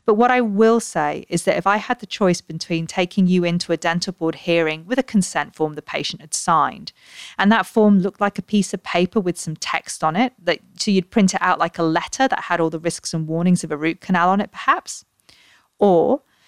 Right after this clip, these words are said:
taking you in with some contemporaneous clinical records about that root canal, which set out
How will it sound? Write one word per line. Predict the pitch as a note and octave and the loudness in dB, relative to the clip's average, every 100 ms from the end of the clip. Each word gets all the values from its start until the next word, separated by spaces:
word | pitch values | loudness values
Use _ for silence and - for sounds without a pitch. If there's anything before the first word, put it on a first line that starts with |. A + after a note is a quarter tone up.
| _ | _
taking | - B3 A#3+ A#3+ | 0 0 4 4
you | A3 G#3+ | 6 6
in | G3 | 4
with | E3+ E3+ | 2 -2
some | - E3+ | -2 -2
contemporaneous | - F3+ - F3+ G3 F3+ F3+ G#3+ G#3+ E3 - | 0 -2 0 0 0 0 0 2 0 -2 -6
clinical | E3+ D#3+ - D#3 | -6 -6 -4 -4
records | D3+ - D#3 - | -4 -4 -6 -4
about | D#3 D3+ - | -2 -2 -2
that | D#3 - | -4 -2
root | D#3 | -6
canal, | - D#3+ C#3+ D3 - - _ | -6 -4 -2 -4 -8 -20 _
which | F3 - | -6 0
set | G#3+ F#3+ | -2 0
out | A3+ F#3+ | 0 0